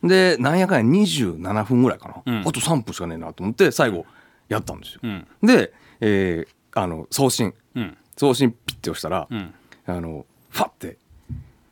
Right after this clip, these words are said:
Speaker 2: 「千九百九十円です」って出て。
Speaker 1: <laughs>
Speaker 2: え？
Speaker 1: え？うん。
Speaker 2: え？
Speaker 1: そこで有料かどうか。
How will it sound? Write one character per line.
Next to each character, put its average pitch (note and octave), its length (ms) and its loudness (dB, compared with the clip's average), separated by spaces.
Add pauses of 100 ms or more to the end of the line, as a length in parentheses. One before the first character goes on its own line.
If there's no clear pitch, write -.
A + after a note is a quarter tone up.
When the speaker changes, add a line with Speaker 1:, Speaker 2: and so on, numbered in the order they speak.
(160)
Speaker 2:
「千 F#3+ 260 4
九 F#3+ 220 0
百 F#2 220 -10
九 G3+ 240 4
十 F3+ 200 2
円 D#2+ 100 -6
で - 120 -20
す」 - 120 -16 (100)
っ - 20 -12
て - 0 -
出 F2+ 120 -8
て。 - 140 -20 (880)
Speaker 1:
<laughs> E3+ 80 6 (2750)
Speaker 2:
え？ G#2 220 -4 (320)
Speaker 1:
え？ A#3 140 4 (920)
う C3 40 -4
ん。 G2+ 200 -6 (840)
Speaker 2:
え？ C#4 200 4 (240)
Speaker 1:
そ G#3 200 4
こ E4+ 120 8
で F4+ 120 8
有 C#4+ 200 6
料 B3+ 140 4
か B3+ 80 6
ど A#3 120 6
う - 60 0
か。 D2+ 160 -6